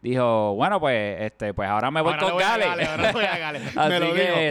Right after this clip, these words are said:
Speaker 1: estuvo
Speaker 2: lo
Speaker 1: bastante
Speaker 2: digo.
Speaker 1: gracioso, pero saludo a la familia Leal que estuvieron allí participando, este, con, ¿verdad? Con todas las medidas, con, con sus mascarillas, bien chévere. Así que saludos a ellos.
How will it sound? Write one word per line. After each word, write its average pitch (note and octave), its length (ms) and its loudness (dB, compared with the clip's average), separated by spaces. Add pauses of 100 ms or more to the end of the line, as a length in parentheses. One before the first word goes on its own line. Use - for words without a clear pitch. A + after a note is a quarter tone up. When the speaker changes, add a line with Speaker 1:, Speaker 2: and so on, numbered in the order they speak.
(120)
Speaker 1:
estuvo D#3 140 2
Speaker 2:
lo D#3+ 60 2
Speaker 1:
bastante D3+ 320 0
Speaker 2:
digo. F3 100 2
Speaker 1:
gracioso, E3+ 180 0
pero D#3+ 160 0
saludo C#3 300 2
a D3+ 40 4
la D#3+ 80 2
familia D#3 440 2
Leal D3 260 0
que D3+ 80 -6
estuvieron B2+ 460 0
allí C#3 260 0
participando, B2 800 -2
este, G#2+ 280 -4
con, G#2 120 -8
¿verdad? A#2+ 220 -4
Con C3 100 -6
todas A#2 200 0
las B2+ 80 0
medidas, B2+ 540 0
con, G2+ 260 -10
con G2+ 180 -12
sus A2+ 120 -10
mascarillas, A2 560 -6
bien A2+ 120 -8
chévere. B2+ 380 -4 (340)
Así G2 180 -10
que G#2+ 120 -4
saludos G2 360 0
a F#2+ 140 0
ellos. C2+ 140 -16